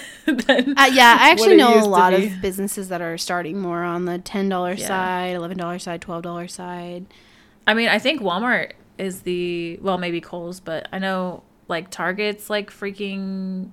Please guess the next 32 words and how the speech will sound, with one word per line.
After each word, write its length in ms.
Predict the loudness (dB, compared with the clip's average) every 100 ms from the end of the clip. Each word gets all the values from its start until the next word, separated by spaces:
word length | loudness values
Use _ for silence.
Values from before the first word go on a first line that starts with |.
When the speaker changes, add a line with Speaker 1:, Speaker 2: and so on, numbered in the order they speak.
| _
Speaker 1:
fifteen 380 | -14 -12 -10 -8
dollars 280 | -6 -8
an 80 | -6
hour. 260 | -6 -6 -6
Best 260 | -6 -8 -4
Buy's 220 | -4 -2
fifteen 240 | -8 -6
dollars 260 | -4 -4 -4
an 80 | -2
hour. 420 | -2 -2 -4 -6 -14 -20 -20 -20 _ _ -18
I 60 | -8
Speaker 2:
Wow. 60 |
Speaker 1:
mean, 380 | -6 -4 -6 -10 -14 _ -20 _ -4
Amazon's 440 | -2 0 -2 -2
fifteen 240 | -6 -4
dollars 260 | -2 -2 -2
an 60 | -2
hour. 300 | -2 2 2
<laughs> 600 | 2 -2 -4 -4 -12 -8
Speaker 2:
Aldi's 400 | -6 -4 -6 -6
up 160 | -8
there, 100 | 0
Speaker 1:
I 40 | 2
think 220 | 2 0
Speaker 2:
too. 320 | -2 -6 -8 -12 _ _ _ -20 _ 0
Speaker 1:
Yeah, 140 | 4
Aldi's 320 | 6 6 2 -2
is, 80 |
like, 380 | 0 0 -2 -10
Aldi's 360 | 0 2 2 2
a 120 | -2
really, 520 | 0 0 2 0 -4